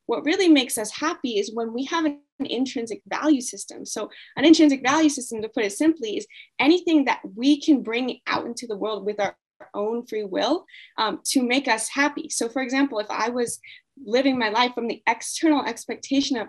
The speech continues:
achievement or accomplishment, well, instead, I, I'm never gonna have full control over how, how well I can do compared to other people,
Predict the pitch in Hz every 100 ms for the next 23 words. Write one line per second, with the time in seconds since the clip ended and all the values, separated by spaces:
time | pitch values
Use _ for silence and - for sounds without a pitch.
0 | - 220 - - 302 311 285 220 196 202
1 | - 247 277 - 196 - _ - - _
2 | 254 277 269 - 269 294 - - - -
3 | 240 254 247 285 269 254 233 233 226 -
4 | 247 247 254 220 233 269 240 202 190 -
5 | - 220 226 233 202 _ - 233 226 202
6 | 226 240 208 - 214 240 233 226 214 240
7 | 285 285 220 208 196 - 339 - 196